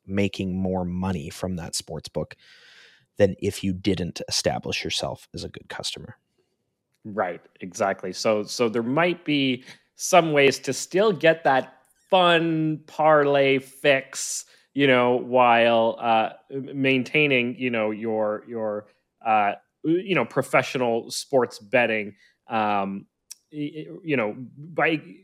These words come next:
Speaker 2: staying within your own rules.
Speaker 1: Yeah, yeah, exactly. And, uh, you know, you kinda asked, you, you know, "Do you do it? When do you do it?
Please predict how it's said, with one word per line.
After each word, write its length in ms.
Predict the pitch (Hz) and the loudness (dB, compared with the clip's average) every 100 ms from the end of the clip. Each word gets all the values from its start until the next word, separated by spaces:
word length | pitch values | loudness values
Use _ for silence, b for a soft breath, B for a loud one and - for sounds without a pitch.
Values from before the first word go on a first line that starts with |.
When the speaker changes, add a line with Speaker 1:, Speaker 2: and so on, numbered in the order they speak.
| _ | _
Speaker 2:
staying 360 | 175 - 202 190 | -10 2 4 4
within 300 | 170 165 151 | 2 0 0
your 260 | 143 131 151 | 0 0 0
own 300 | 135 127 110 | 0 0 0
rules. 640 | 127 104 87 - - - _ _ _ _ _ _ _ _ _ _ _ _ _ | -2 -2 -6 -14 -20 -20 _ _ _ _ _ _ _ _ _ _ _ _ _
Speaker 1:
Yeah, 280 | 113 101 85 - _ | 4 4 2 -8 _
yeah, 220 | 101 101 | 2 2
exactly. 580 | 87 98 95 90 82 78 B B | 2 0 0 0 -4 -10 B B
And, 360 | - 110 107 101 | 0 2 4 6
uh, 240 | 110 101 - | 8 8 6
you 100 | 123 | 2
know, 60 | |
you 180 | 107 104 | 2 0
kinda 220 | 107 110 98 | -2 -2 -2
asked, 440 | 92 - - - | -4 -6 -10 -12
you, 240 | - 95 87 | -8 -6 -6
you 160 | 95 | -6
know, 100 | 90 | -6
"Do 140 | 87 101 | -4 -4
you 80 | 95 | -2
do 240 | 107 107 | 4 6
it? 100 | 101 | 6
When 180 | 101 98 | 4 0
do 80 | 95 | 0
you 80 | |
do 200 | 90 95 | 0 0
it? 160 | 95 90 | 2 0